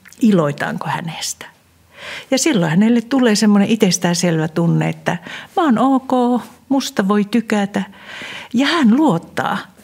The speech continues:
että hä-, hänestä voi tykätä. Tässä, meillä on suomen kielellä hyvä sana, tää oman arvon tunto, joka liittyy tähän, niin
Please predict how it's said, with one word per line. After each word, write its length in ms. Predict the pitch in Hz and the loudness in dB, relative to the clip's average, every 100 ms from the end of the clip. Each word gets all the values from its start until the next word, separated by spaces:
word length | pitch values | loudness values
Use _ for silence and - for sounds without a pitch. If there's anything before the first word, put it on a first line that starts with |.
| _ - | _ -4
että 460 | 180 - - 156 180 - - | -4 -2 -4 -4 -6 -12 -8
hä-, 260 | - 196 185 | 0 2 4
hänestä 520 | 180 170 147 - 165 | 4 4 2 0 0
voi 200 | 165 160 | 0 -2
tykätä. 520 | - - - - - - _ _ _ _ _ _ _ _ - - - - - - - - - - - - - - - | -4 -10 -8 -10 -12 -20 _ _ _ _ _ _ _ _ -18 -14 -14 -16 -18 -20 -20 -20 -20 -20 -20 -20 -20 -10 -4
Tässä, 460 | 233 - 233 214 180 180 - - - 302 233 - 196 | 0 2 4 4 2 -2 -8 -16 -8 -2 0 0 4
meillä 180 | 208 208 | 6 6
on 60 | 196 | 6
suomen 360 | 294 285 202 | 6 6 6
kielellä 240 | 175 180 180 | 6 4 4
hyvä 280 | 226 202 170 | 4 4 4
sana, 360 | 190 180 151 | 4 2 2
tää 220 | - 151 - | -2 -6 -2
oman 500 | 220 220 190 147 160 | 4 6 6 4 0
arvon 480 | 156 156 156 156 160 | -4 -4 -4 -4 -4
tunto, 560 | 180 170 160 196 196 196 - - - 180 | -2 -2 -2 -4 -6 -8 -12 -16 -10 -4
joka 340 | 170 165 160 | -2 0 0
liittyy 440 | 170 170 - 120 | 0 -2 -6 -6
tähän, 460 | - 165 170 165 165 | -4 -2 0 0 0
niin 200 | 180 | 0